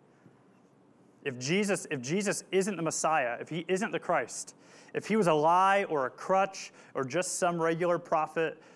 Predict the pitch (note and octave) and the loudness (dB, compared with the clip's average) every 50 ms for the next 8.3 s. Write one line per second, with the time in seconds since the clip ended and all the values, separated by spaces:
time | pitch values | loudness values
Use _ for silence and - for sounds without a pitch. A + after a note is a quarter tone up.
0 | - - _ - D#3+ D3+ D3 D3 C3+ - - - - D#3+ D#3 E3 E3+ F3 E3 D#3 | -20 -20 _ -4 -4 0 0 0 0 0 -4 -2 2 4 4 4 2 0 -2 0
1 | C#3+ D3+ D3+ D#3 - - D3+ C#3 C3 - - - E3 D#3 D#3+ C#3+ A#2 D3 D3+ C3 | 2 2 2 2 0 0 0 0 0 -2 -4 -4 -4 -2 -2 -4 -2 -2 -4 -4
2 | A#2 - - - F3 E3 F3 F#3+ - - - - - - - - _ - - - | -4 -8 -6 -2 0 0 0 0 -2 -6 -16 -20 -20 -20 -20 -20 _ -20 -20 -12
3 | - C#3 B2 A2 - - - D#3 D#3+ E3 E3 E3+ F3 F3 F3+ - - - _ _ | -10 -10 -10 -10 -8 -2 2 4 4 6 4 4 2 0 -2 -8 -12 -20 _ _
4 | _ _ - - - - _ - D#3 D#3+ D3 C#3+ C#3+ E3+ F#3 G3+ G#3+ A3 G3+ G#3 | _ _ -20 -20 -20 -12 _ -2 0 0 0 0 2 4 4 6 6 4 4 2
5 | - - G3 G3 F3+ E3 F#3+ F#3+ G3+ A3 A3+ - - - _ - _ _ _ _ | 0 0 0 2 2 2 2 2 2 0 -2 -6 -12 -20 _ -20 _ _ _ _
6 | _ - _ _ _ _ _ _ _ _ _ _ _ _ _ _ _ _ _ _ | _ -20 _ _ _ _ _ _ _ _ _ _ _ _ _ _ _ _ _ _
7 | _ _ _ _ _ _ _ _ - C#3+ D#3+ G#3 A#3 F3 D3 - - C3 A#2 G#2+ | _ _ _ _ _ _ _ _ -6 -4 -2 0 2 2 0 0 -2 -6 -6 -6
8 | A#2 A2+ A2+ C3+ - | -6 -6 -6 -6 -8